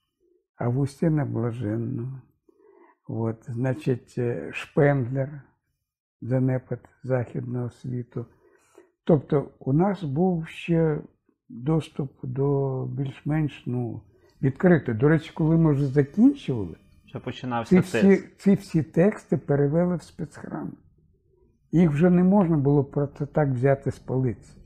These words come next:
Speaker 1: Але коли ми ще відвідували ці бібліотеки, вони були в вільному доступі. І, наприклад,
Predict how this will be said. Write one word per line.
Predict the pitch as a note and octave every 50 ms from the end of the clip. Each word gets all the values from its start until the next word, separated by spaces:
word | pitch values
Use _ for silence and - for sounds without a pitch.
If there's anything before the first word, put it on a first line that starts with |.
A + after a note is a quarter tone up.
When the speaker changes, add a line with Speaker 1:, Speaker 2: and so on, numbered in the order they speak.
| - - - - - - - - - -
Speaker 1:
Але | - C#3 C#3 C#3+ C#3
коли | - - D3+ D3 C#3+ D3
ми | C#3+ C#3 C#3 G3+ C#4+ D4+
ще | - - - - D3+ A#2 G#2 - - - _ _ _ _ _ _ _
відвідували | - C#3 D3 D3 E3 D#3 D#3 C#3 B2 C3+ C3 B2+ A#2
ці | - - D3 C3
бібліотеки, | B2 C3 A#2+ B2 C3+ C#3 C#3 C#3 - A2 G#2+ G2 - - G#2+
вони | A2 A#2 A#2+ E3 G#3+ G#3+
були | D#3+ C#3 D3+ E3 F3 F3+
в | D3+ B2+
вільному | C3+ F3 G3 G3 F#3 F#3+ F#3+ F#3+ F#3+
доступі. | E3+ E3 F3 D#3 B2 - - - - - _ - - - _ _ _ _ _ _ _ _ _ _ _ _ _ _ _ _
І, | - C#3 C#3
наприклад, | C#3+ D3 C#3 - D#3+ D#3 D#3+ D3+ - D3 C#3 C3+ - -